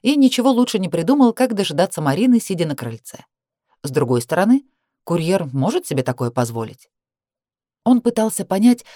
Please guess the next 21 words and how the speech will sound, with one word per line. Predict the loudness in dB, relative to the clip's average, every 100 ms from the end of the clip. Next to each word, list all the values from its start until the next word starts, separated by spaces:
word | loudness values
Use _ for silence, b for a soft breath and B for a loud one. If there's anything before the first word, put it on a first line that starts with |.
| B B
что | -4 -2
конкретно | -2 -2 0 0 0 -4
собирается | -2 0 0 -2 -4
делать. | -6 -6 -6 -12 _ _ _ _ _ _
Устраиваясь | -8 -2 2 2 4 2 0 -2
на | -2 -2
эту | -2
работу, | 0 0 -2 -4 -8 B B -4
он | 0 0 2
думал | 4 4 4
только | 0 0 -4
о |
том, | 0 0 0
что | 0 -2
это | -2 -2
даст | 0 -2 -2
ему | -2 0
возможность | 0 0 0 -2 -4 -8 -8
узнать | -4 -2 -2
Марину | -2 -2 -2 -2
получше, | -2 -2 -6 -12